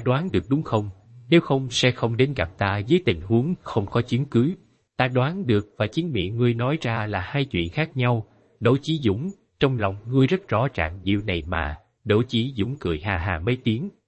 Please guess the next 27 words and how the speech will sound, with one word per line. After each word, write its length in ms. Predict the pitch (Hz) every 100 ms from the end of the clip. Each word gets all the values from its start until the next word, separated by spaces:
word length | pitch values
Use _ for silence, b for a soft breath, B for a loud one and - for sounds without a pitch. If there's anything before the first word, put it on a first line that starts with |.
| _ -
"Đại 200 | 87 87
nhân, 280 | 110 110 107 _ _ _
tuy 160 | 123 107
nơi 140 | 107
này 180 | 98 78
không 200 | 107 107
có 140 | 120
người, 340 | 135 95 76 71 b b 147
nhưng 180 | 151
khó 200 | 151 165
bảo 240 | 175 101 120
đảm 220 | 104 123 147
tai 140 | 135 127
vạch 220 | 107 -
mạch 160 | 95 -
rừng." 220 | - 80 78 _ _ _
Trình 220 | - 113
Mục 140 | 117 110
Du 160 | 143 143
hiểu 200 | 101 113
ý, 360 | 139 147 202 202 _ _ -
bèn 220 | 107 113
tới 240 | - 165 160
gần 180 | 98 98
hơn 280 | - 131 107
một 220 | 92 -
chút, 180 | 190